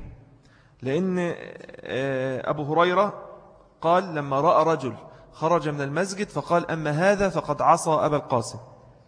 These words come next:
وقال الترمذي: "والعمل على هذا عند أهل العلم من أصحاب النبي صلى الله عليه وسلم ومن بعدهم ألا يخرج أحد من المسجد بعد الأذان إلا من عذر". يبقى فيه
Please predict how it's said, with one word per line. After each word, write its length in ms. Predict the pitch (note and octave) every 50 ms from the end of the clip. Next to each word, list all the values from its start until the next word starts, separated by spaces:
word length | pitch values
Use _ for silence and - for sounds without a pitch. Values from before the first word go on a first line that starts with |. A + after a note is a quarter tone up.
| _ _ _ _ _ _ _ _ _ _ _ _
وقال 240 | - - - E3 E3
الترمذي: 600 | D#3+ D#3 - C#3 C3+ C#3 C3 F3 G#3 G#3+ G3 -
"والعمل 440 | - C3+ C3 B2+ C#3 D#3+ D#3+ D3+ C#3
على 200 | B2+ A#2+ B2+ B2+
هذا 340 | C3+ C#3+ E3 F3+ F#3 F3 E3
عند 180 | D3 C#3+ C3+ B2
أهل 200 | - D#3+ D3 C3+
العلم 280 | C3 C3+ D3+ E3 D3+
من 180 | B2+ A#2+ B2 A#2+
أصحاب 320 | G2+ - - - D3+ C#3
النبي 260 | C3 B2 B2 C3+ D3
صلى 140 | C3+ C3+ C3
الله 160 | B2 A#2+ -
عليه 100 | D3+ E3+
وسلم 180 | F#3 F#3+ G3 F3
ومن 220 | C3+ C#3 D3+ D#3
بعدهم 480 | C#3+ C3 B2+ C3+ E3 F3+ G3 G#3+ G3+ F3+ - - - - - - - - - - - _ _ -
ألا 260 | F3+ G3 F#3+ E3+ E3
يخرج 400 | F3 F#3+ - - F3+ E3 C#3+ -
أحد 300 | - - E3 - D#3 C#3+
من 200 | C#3 C#3 C3+ C3+
المسجد 540 | C3 C3+ D3+ F3 E3+ - - D#3+ E3+ D3 B2+
بعد 200 | D3+ D#3 D3+ D3
الأذان 400 | C3+ - - C3 B2 D3+ E3 F3+
إلا 400 | - - - F#3 F3 E3 D3+ C#3
من 140 | C3+ B2+ B2
عذر". 300 | A#2 B2 A#2 - - - - - - - - _ _ _ - - - _ _
يبقى 180 | - - - D3
فيه 220 | - A3 A3+ G3